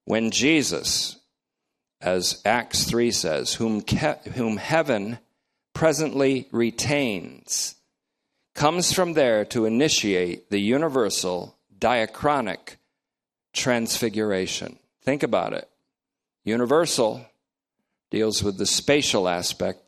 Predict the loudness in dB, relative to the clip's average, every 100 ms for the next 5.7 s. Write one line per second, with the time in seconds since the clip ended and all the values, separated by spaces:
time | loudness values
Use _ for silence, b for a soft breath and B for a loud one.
0 | _ 0 0 0 0 0 2 -2 -4 -4
1 | -4 -4 -2 -2 0 0 0 -2 -4 -4
2 | -6 -8 b b b b b _ 2 4
3 | 4 4 2 0 -6 -16 _ _ _ _
4 | _ -4 -4 -2 2 4 4 4 4 4
5 | 4 2 0 -4 -4 -6